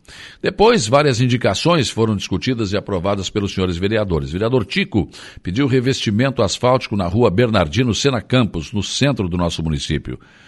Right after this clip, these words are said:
Vereador Luiz da Farmácia pediu pavimentação com lajotas ou asfáltica na rua Joaquim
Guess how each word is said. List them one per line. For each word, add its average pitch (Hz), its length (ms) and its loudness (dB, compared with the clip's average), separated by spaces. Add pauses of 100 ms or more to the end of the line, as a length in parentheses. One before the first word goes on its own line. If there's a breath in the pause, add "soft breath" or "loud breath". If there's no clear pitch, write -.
(140 soft breath)
Vereador 80 300 0
Luiz 98 200 4
da 101 120 2
Farmácia 120 520 0
pediu 117 300 0
pavimentação 104 640 -2
com 104 140 0
lajotas 90 560 0
ou 90 120 2
asfáltica 107 540 -2
na 82 100 -4
rua 98 240 0
Joaquim 95 560 -2